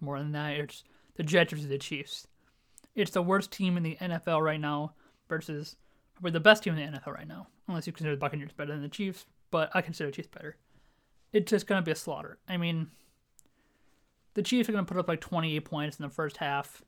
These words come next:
if not more. The Jets are gonna put up, like, three, and it's gonna get ugly. I mean, Rick, Mahomes probably won't make it. Mahomes is gonna get benched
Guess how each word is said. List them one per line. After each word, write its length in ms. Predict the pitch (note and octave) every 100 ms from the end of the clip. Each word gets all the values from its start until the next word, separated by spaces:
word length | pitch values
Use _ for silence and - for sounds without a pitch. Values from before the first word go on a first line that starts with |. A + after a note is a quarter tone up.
| _
if 180 | G#3+ F3+
not 220 | D#3+ C#3+
more. 400 | C#3 C#3 C#3 - _ _ _ _ _
The 80 | -
Jets 300 | E3 F3+ F3+
are 60 | F3+
gonna 120 | E3+
put 120 | F3
up, 100 | D#3+
like, 180 | D#3 D3 -
three, 460 | - D3+ D3 D3 D3 _ _ _ _ _ _
and 180 | F3+ D#3+
it's 80 | D#3 E3 D#3+
gonna 140 | D#3+
get 80 | D#3
ugly. 260 | C#3+ C#3 - _ _ _ _
I 60 | G3
mean, 300 | F3+ E3+ - - _ _ _ _ _ _
Rick, 240 | G#3+ A3+ - B3+ - -
Mahomes 400 | A3 - A#3 A3
probably 180 | A3 F#3
won't 180 | F3 E3
make 180 | D#3+
it. 240 | D#3 D3 - _ _ _ _ _ _ _ _ _
Mahomes 160 | G#3 A3
is 60 | G#3
gonna 140 | G3
get 180 | D#3+ D3+
benched 460 | D#3 D#3 - -